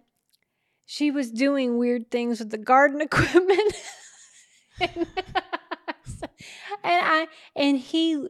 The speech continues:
the doctor literally cannot contain himself. And this man is livid. He does not find humor in this. He is livid. "We are creating sin," is what he <laughs> said. Anyway.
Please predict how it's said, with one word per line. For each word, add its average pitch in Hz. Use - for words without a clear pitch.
the 247
doctor 262
literally 233
cannot 196
contain 180
himself. -
And 233
this 427
man 202
is 196
livid. 185
He 269
does 202
not 226
find 190
humor 196
in 170
this. 175
He 214
is 196
livid. 196
"We 240
are 254
creating 208
sin," 170
is 208
what 190
he 185
<laughs> -
said. 180
Anyway. 190